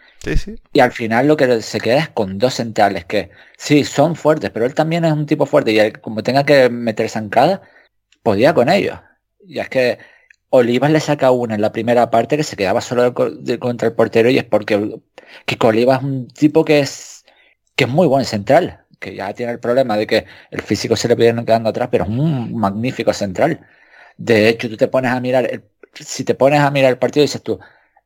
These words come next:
Speaker 2: el partido de Kiko Olivas parece mucho peor de lo que es, porque juega al lado con dos que hacen un partido horrible.
Speaker 1: Mm.
Speaker 2: Y claro, cuando tú tienes que corregir, intentar corregir a tus compañeros, terminas desguaneciendo tu trabajo también.
Speaker 1: Sí.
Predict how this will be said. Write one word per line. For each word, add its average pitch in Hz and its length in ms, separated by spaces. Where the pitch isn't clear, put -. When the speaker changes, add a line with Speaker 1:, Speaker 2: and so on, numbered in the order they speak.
Speaker 2:
el - 160
partido 117 320
de 156 60
Kiko 151 200
Olivas 165 320
parece 110 400
mucho 147 460
peor 123 280
de 110 120
lo 104 80
que 113 260
es, 208 120
porque 131 340
juega 135 300
al 113 120
lado 165 320
con 113 160
dos 143 420
que 113 140
hacen 110 240
un 104 120
partido 143 420
horrible. 113 500
Speaker 1:
Mm. 110 120
Speaker 2:
Y 107 60
claro, 131 200
cuando 101 260
tú 123 100
tienes 156 240
que 156 80
corregir, 143 560
intentar 139 360
corregir 151 440
a 123 280
tus - 100
compañeros, 123 520
terminas 131 380
desguaneciendo 135 800
tu - 100
trabajo 120 340
también. 101 380
Speaker 1:
Sí. - 180